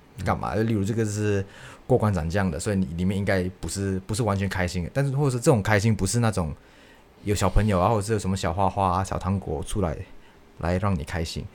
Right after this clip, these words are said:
Speaker 1: 它是让你就是要一直升级，然后过关什么之类，
Speaker 2: 嗯。嗯。
Speaker 1: 呃，对啊。
Speaker 2: 但，但你说那个，反正它会让人家沉迷嘛。
Speaker 1: 啊，对啊，重-，
Speaker 2: 对。
Speaker 1: 重点是要沉迷，对，对，
Speaker 2: 对。
Speaker 1: 对。
Speaker 2: 可是那，那很好解决啊。
Speaker 1: 就是
Speaker 2: 就是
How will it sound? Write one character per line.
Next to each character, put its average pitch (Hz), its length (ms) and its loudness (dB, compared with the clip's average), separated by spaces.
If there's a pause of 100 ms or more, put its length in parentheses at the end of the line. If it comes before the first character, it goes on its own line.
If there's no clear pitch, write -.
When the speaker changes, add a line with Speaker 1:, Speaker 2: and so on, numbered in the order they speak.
Speaker 1:
它 98 120 2
是 113 200 0
让 107 180 0
你 92 100 0
就 85 120 -2
是 101 200 -2 (380)
要 98 180 0
一 101 80 -2
直 87 300 -4 (380)
升 113 260 2
级， 95 280 0
然 101 140 0
后 101 380 2 (100)
过 101 160 2
关 90 380 2
什 85 100 -8
么 85 140 -4
之 78 140 -10
类， 80 160 -4
Speaker 2:
嗯。 85 60 -4
嗯。 85 60 -6 (320)
Speaker 1:
呃， - 60 -16 (120)
对 71 100 -6
啊。 - 220 -10 (160)
Speaker 2:
但， 139 140 0
但 147 140 8
你 120 60 8
说 135 180 4
那 135 120 6
个， 110 240 2 (320)
反 104 120 2
正 120 80 6
它 123 100 4
会 127 60 4
让 127 100 2
人 101 80 2
家 104 100 2
沉 - 240 -4
迷 82 240 -6
嘛。 78 140 -10 (160)
Speaker 1:
啊， 113 120 -2
对 117 120 2
啊， 98 160 2
重-， 127 120 0
Speaker 2:
对。 95 100 0
Speaker 1:
重 185 160 8
点 113 120 4
是 110 100 2
要 127 60 6
沉 98 160 -2
迷， 85 180 -2
对， 92 140 2
对， 90 120 2
Speaker 2:
对。 87 100 0
Speaker 1:
对。 80 120 -6 (240)
Speaker 2:
可 - 80 0
是 135 120 6
那， 151 220 6
那 165 200 6
很 127 240 0
好 135 140 4
解 110 180 0
决 90 220 -4
啊。 82 100 -8
Speaker 1:
就 110 100 -8
是 107 100 -10 (320)
Speaker 2:
就 131 100 -4
是 147 180 2